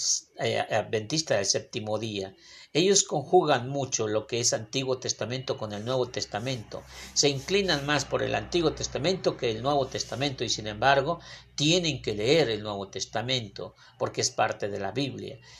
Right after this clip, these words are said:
Y solamente algunos necios solamente tienen algunos libros específicos del Antiguo Testamento.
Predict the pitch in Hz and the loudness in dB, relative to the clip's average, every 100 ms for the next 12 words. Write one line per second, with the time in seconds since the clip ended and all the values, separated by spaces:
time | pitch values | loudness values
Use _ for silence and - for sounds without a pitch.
0 | - - 131 160 156 147 143 147 135 123 | -10 0 4 4 4 2 -2 2 2 2
1 | 135 131 127 131 139 - 123 - 117 113 | -2 -2 -2 0 2 2 2 2 2 -2
2 | 113 110 107 - 110 107 104 98 104 107 | -4 -4 -6 -2 -2 -2 -4 -6 -6 -6
3 | 107 101 107 95 - 95 - - 127 117 | -4 -4 -4 -4 -6 -8 -4 -2 -2 -4
4 | 107 98 98 95 95 110 101 - - 98 | -8 -8 -6 -6 -6 -4 -4 -4 -4 -4
5 | 101 98 - | -6 -8 -12